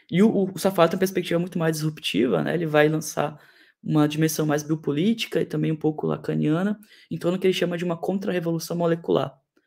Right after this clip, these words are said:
que é uma insurreição desidentificante, né? Pra pensar um reconhecimento, é, despossuído, um reconhecimento que não é em torno de uma identidade de um povo, mas em torno de pessoas despossuídas, né? De,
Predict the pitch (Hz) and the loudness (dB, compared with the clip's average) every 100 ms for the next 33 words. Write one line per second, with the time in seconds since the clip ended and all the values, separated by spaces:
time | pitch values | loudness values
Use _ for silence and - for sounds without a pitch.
0 | _ _ - 151 151 165 170 180 - 165 | _ _ -6 -2 -2 0 0 0 -2 -2
1 | 165 190 220 - _ _ _ _ 156 175 | 0 0 -2 -10 _ _ _ _ 4 4
2 | 160 156 - 214 - 170 240 269 - 147 | 4 -2 -4 -8 2 4 4 2 -2 -2
3 | 170 220 233 - _ _ _ 156 156 156 | -2 -4 -8 -16 _ _ _ -10 -8 -4
4 | 147 160 160 165 - 156 156 160 - 151 | 0 0 0 -2 0 2 4 2 -2 -6
5 | 147 _ _ _ - 143 139 139 147 - | -6 _ _ _ -8 -4 -2 -4 -8 -12
6 | _ _ _ _ _ _ _ - 156 - | _ _ _ _ _ _ _ -10 -6 -2
7 | 160 - 160 175 269 214 160 143 - _ | -2 0 2 4 2 2 0 -2 -10 _
8 | 147 147 143 160 151 151 165 165 160 156 | -10 -8 -10 -10 -10 -4 -4 -4 0 0
9 | 160 - - - 165 196 - _ - _ | 0 -6 -14 -4 -4 -4 -8 _ -20 _
10 | _ - 170 185 175 175 160 156 160 160 | _ -2 -2 2 0 2 2 2 2 2
11 | 151 151 151 190 - 185 185 254 254 262 | 4 4 4 -2 2 6 8 6 2 -10
12 | - _ _ _ 160 175 208 208 190 220 | -14 _ _ _ 2 4 2 4 6 6
13 | 240 196 - 208 - 190 214 180 208 - | 4 2 -2 -2 0 2 2 0 -4 -2
14 | 214 - 202 185 185 143 143 147 147 | -2 0 0 2 2 2 0 -2 -4